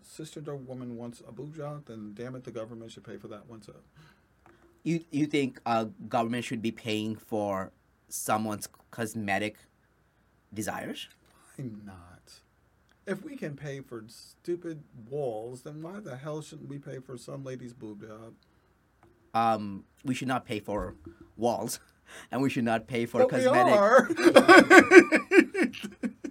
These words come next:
Speaker 2: Uh, yeah, well, we shouldn't have, and we, and that
Speaker 1: You were
Speaker 2: needs to
Speaker 1: asking
Speaker 2: change.
Speaker 1: my opinion.
Speaker 2: Of course, no, no,
Speaker 1: Yeah.
Speaker 2: and I'm giving you mine. <laughs> That's all. Um, no, I, I, I think I disagree. And so far, um, I think I agree with you almost ninety-five percent of things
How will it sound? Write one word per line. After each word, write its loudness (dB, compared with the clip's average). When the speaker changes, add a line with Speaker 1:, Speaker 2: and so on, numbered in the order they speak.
Speaker 2:
Uh, -2
yeah, 2
well, -2
we -2
shouldn't -6
have, -12
and 2
we, 0
and -4
that -4
Speaker 1:
You -12
were -8
Speaker 2:
needs -8
to -12
Speaker 1:
asking -14
Speaker 2:
change. -16
Speaker 1:
my -16
opinion. -20
Speaker 2:
Of -2
course, -6
no, -6
no, -2
Speaker 1:
Yeah. -2
Speaker 2:
and 0
I'm -2
giving -2
you 0
mine. -4
<laughs> -10
That's -2
all. -4
Um, 0
no, 0
I, 0
I, -2
I -4
think -8
I 0
disagree. -8
And -6
so -4
far, -2
um, -8
I -8
think -10
I -8
agree -4
with -8
you -8
almost -8
ninety-five -10
percent -10
of -12
things -14